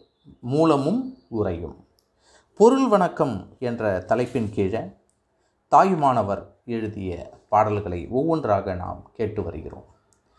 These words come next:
அந்த பாடலின் வரிசையில் இப்போது பாடல் பதினேழு. "இகபரமும் உயிர்க்குயிரை யானெனதற்றவர் உறவை,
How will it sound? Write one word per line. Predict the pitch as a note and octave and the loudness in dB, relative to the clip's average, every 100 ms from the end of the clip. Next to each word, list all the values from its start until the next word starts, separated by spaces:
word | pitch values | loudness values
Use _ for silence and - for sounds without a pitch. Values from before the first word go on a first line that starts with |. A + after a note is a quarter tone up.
| _ - _ | _ -20 _
அந்த | D#3 G3 F#3 | 4 4 4
பாடலின் | D#3+ E3+ E3 D3 | 6 6 4 0
வரிசையில் | A#2 A#2+ B2+ B2 E3 | 0 0 0 -4 -4
இப்போது | F#3 - C3+ G#2+ F#2+ F2 - | -4 -2 -2 0 -2 -4 -6
பாடல் | A2+ C3 B2+ F#3 - | 2 2 2 -2 -4
பதினேழு. | A2 A#2 A2+ F#2 - - _ _ _ _ _ _ _ _ | -2 0 0 -2 -6 -16 _ _ _ _ _ _ _ _
"இகபரமும் | D3+ E3 A3+ A#3 G3+ F#3+ F3+ F#3 A3+ G#3 | 0 4 4 6 4 4 2 0 0 0
உயிர்க்குயிரை | D3 G3+ G3+ F#3+ E3 D3+ C#3+ D3+ F#3+ A#2+ | 0 0 0 -4 -2 0 2 0 0 2
யானெனதற்றவர் | B2+ D3+ E3+ D3+ D3 D3+ B2+ B2 - D3 A#2 A2 B2+ G#2+ - - _ _ _ | 4 4 2 2 0 2 2 0 -2 2 2 4 2 0 -4 -20 _ _ _
உறவை, | A2 A2+ B2 A#2+ F#2+ B2 - | -2 2 2 2 0 -4 -8